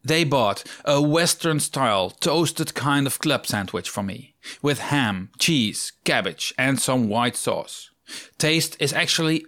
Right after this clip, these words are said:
unexpectedly good. However, there is probably a lot of sugar in the sauce,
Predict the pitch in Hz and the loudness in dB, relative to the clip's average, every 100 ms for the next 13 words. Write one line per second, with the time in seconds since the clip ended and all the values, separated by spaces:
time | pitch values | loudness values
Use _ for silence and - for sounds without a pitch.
0 | - 202 226 226 196 - - 175 156 - | -2 2 2 2 0 -2 -2 -2 -2 -2
1 | 147 143 135 127 95 - - _ - - | -2 0 0 -2 -4 -8 -20 _ -20 -14
2 | - 147 170 156 160 160 - 147 147 - | -2 2 2 4 4 2 2 2 2 2
3 | 165 147 135 143 - 131 131 123 123 113 | 0 2 2 0 0 2 2 2 2 2
4 | 98 110 - 143 113 104 104 101 127 90 | 0 -2 -2 0 0 0 -2 -2 -2 -4
5 | - - | -8 -14